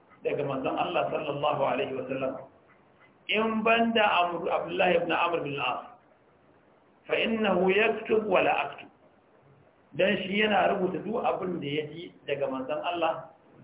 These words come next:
sallallahu alaihi wasallam, amma ni kuma ba na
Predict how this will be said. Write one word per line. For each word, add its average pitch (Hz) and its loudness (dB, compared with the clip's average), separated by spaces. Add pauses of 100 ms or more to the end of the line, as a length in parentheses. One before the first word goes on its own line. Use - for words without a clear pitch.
(380)
sallallahu 156 2
alaihi - 2
wasallam, 147 -2
amma 151 0
ni 214 0
kuma 185 -2
ba 175 6
na 135 2